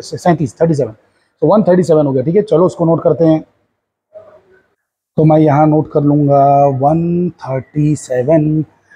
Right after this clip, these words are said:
अब देखो सुनो, ऐसा चार बार करना है। अब तुम बोलोगे, सर, च-, बाकी की readings कैसे लेंगे? एल वन, एल टू आ तो गया, तो क्या करने का मालूम है, क्या करने का, सुनो, इधर देखो, इधर देखो, अकल के पुतलो, थोड़ा सा इसको change करने का, हल्का सा, हल्का सा रियो स्ट्रेचिंग करना, ज़्यादा नहीं कर देना, हल्का सा चेंज करने का। चलो, हल्का change हो गया।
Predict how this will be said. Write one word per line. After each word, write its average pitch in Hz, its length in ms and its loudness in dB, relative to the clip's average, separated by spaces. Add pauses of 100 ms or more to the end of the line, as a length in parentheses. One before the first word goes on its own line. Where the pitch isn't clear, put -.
(140)
अब 147 80 0
देखो 139 180 2
सुनो, 147 320 -2 (320)
ऐसा 135 180 0
चार 131 300 0
बार 143 160 2
करना 123 220 -2
है। 120 60 -8
अब 120 60 -10
तुम 165 120 -4
बोलोगे, 160 160 2
सर, 165 100 0
च-, 143 200 -4
बाकी 135 260 0
की 170 60 2
readings 165 220 2
कैसे 151 160 0
लेंगे? 131 200 0
एल 131 140 4
वन, 151 120 2
एल 147 100 2
टू 160 100 2
आ 139 100 2
तो 160 120 -2
गया, 170 200 2 (720)
तो 135 60 -8
क्या 156 140 0
करने 156 240 0
का 156 80 0
मालूम 151 300 0
है, 131 220 -6
क्या 151 180 -2
करने 139 260 -4
का, 135 80 -4
सुनो, 151 220 -2
इधर 151 140 2
देखो, 117 220 -2 (100)
इधर 139 100 0
देखो, 113 200 -4 (240)
अकल 139 180 -2
के 147 80 -2
पुतलो, 143 240 -2 (920)
थोड़ा 226 420 2
सा 156 80 -10
इसको 156 140 -12
change 143 200 -4
करने 131 160 -4
का, 123 60 -6
हल्का 180 460 0
सा, 123 160 -8
हल्का 156 240 -2
सा 143 100 -4
रियो 139 160 -2
स्ट्रेचिंग 127 300 -12
करना, 131 120 -8
ज़्यादा 135 340 0
नहीं 170 140 2
कर 165 140 2
देना, 160 240 -2 (380)
हल्का 143 220 0
सा 147 60 4
चेंज 143 200 -4
करने 127 160 -4
का। 123 60 -2
चलो, 143 180 0
हल्का 131 220 0
change 135 200 0
हो 131 80 0
गया। 113 140 -4